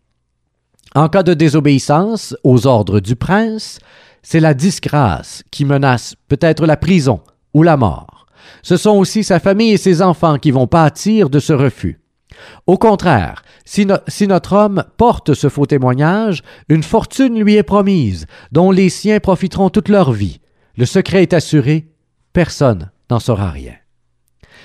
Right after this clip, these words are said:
Cet homme aura donc toutes les raisons possibles de renoncer à faire son devoir. S'il agit moralement, il fera son malheur et celui des siens. Et pour assurer sa survie ou son confort,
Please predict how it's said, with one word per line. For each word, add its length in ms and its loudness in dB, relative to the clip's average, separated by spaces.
Cet 240 -2
homme 160 2
aura 220 2
donc 420 0
toutes 320 2
les 160 2
raisons 360 2
possibles 600 0
de 100 0
renoncer 720 0
à 120 0
faire 280 0
son 160 -4
devoir. 580 -4
S'il 240 2
agit 240 4
moralement, 440 2
il 140 2
fera 280 0
son 160 0
malheur 400 2
et 40 -2
celui 300 0
des 140 2
siens. 300 -6
Et 100 -4
pour 160 0
assurer 320 0
sa 140 0
survie 560 0
ou 80 2
son 180 0
confort, 720 0